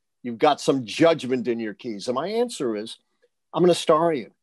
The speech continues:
I know that you cannot reduce the human world to pure numbers. It doesn't work. Even the big, you know better than I,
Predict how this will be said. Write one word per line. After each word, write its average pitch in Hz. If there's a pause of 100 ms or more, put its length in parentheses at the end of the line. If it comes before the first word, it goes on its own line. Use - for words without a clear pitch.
(260)
I 180
know 170
that 165
you 147
cannot 160
reduce 139 (260)
the 151
human 175
world 135 (640)
to 143 (200)
pure 175
numbers. 107
It 104
doesn't 170
work. 139
Even 175
the 151
big, 151
you 277
know 240
better 156
than 127
I, 151